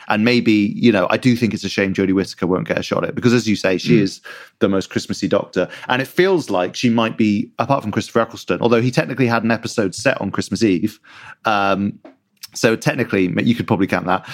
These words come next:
Speaker 1: Um, although it was quite ghosty. Um, I do feel like she's kind of the only modern Doctor, apart from him, to not get a shot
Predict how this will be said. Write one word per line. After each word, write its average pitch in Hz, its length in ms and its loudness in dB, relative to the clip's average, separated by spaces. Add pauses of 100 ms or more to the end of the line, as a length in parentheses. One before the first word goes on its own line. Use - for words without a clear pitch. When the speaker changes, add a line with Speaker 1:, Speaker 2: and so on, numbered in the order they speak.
(300)
Speaker 1:
Um, 110 580 0
although 113 160 4
it 101 100 -2
was - 320 -2
quite - 220 -2 (160)
ghosty. 101 420 -2 (420)
Um, 107 360 0 (100)
I 127 160 4
do 139 280 4
feel 139 200 0
like 110 300 2
she's 117 180 0
kind 127 180 0
of 107 60 -2
the 113 120 4
only 110 220 2
modern 95 280 0
Doctor, - 340 0
apart 95 360 0
from 90 120 -10
him, 90 220 -2
to - 120 -4
not 95 360 0
get 95 320 0 (340)
a 90 80 -2
shot - 520 -2